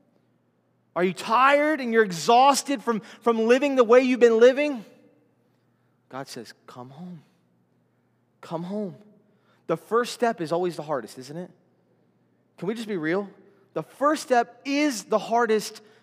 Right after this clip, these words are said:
step, but it's also the step that brings you halfway back home. See, many of us need to respond. Maybe you're here today and you're away from God.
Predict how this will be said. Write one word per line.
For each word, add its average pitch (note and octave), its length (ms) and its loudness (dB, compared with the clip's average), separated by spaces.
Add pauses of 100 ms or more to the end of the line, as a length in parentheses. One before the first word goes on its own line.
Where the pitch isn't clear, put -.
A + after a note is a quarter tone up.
step, - 760 -2 (640)
but D#3+ 100 -4
it's D#3 140 -6
also G#3+ 320 -2
the F3 100 -8
step F#3 240 -4
that D3+ 140 -8
brings D3+ 200 -10
you C#3 60 -14
halfway C#3+ 400 -10
back A2+ 240 -16
home. G#2 240 -20 (1700)
See, - 140 -10
many G#3 220 2
of F#3+ 80 2
us F3+ 140 -4
need E3+ 180 -8
to D#3+ 80 -14
respond. C#3+ 640 -6
Maybe D#3+ 220 -8
you're D3 180 -8
here D3 180 -12
today D3 300 -10
and B2+ 80 -12
you're C3+ 100 -8
away C3 260 -10
from A#2+ 200 -18
God. A#2+ 320 -16